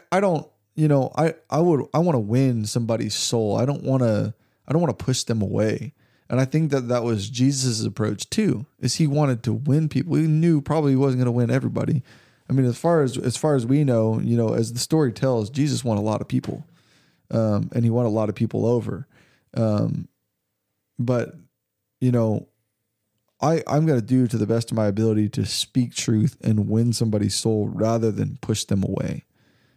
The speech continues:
Um, and, and I think that falls into all this, you know, stuff we've been talking about, you know, the, the cherry picking of scripture, the manipulation of scripture, um, the, you know, you,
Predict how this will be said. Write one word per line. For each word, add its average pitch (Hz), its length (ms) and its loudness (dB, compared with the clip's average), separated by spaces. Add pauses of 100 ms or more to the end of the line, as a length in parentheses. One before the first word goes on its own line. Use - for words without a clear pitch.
(220)
Um, 98 440 0 (360)
and, 117 120 2
and 117 200 0
I 110 80 2
think 135 260 -2
that 107 140 -2
falls 107 320 -2
into 107 180 0
all 104 180 0
this, 101 400 -2
you 113 160 -2
know, 104 120 0
stuff 104 300 -4
we've 107 160 0
been 113 140 -2
talking 107 240 0
about, 101 240 -2
you 104 100 0
know, 107 280 -2 (520)
the, 104 480 0 (120)
the 104 320 -2 (260)
cherry 117 360 0
picking 113 360 -2
of 101 120 -2
scripture, 101 580 -2
the 95 120 -2
manipulation 110 800 0
of 104 100 0
scripture, 104 760 -2 (380)
um, 104 520 0
the, 107 600 0
you 117 160 0
know, 104 300 2
you, 110 360 0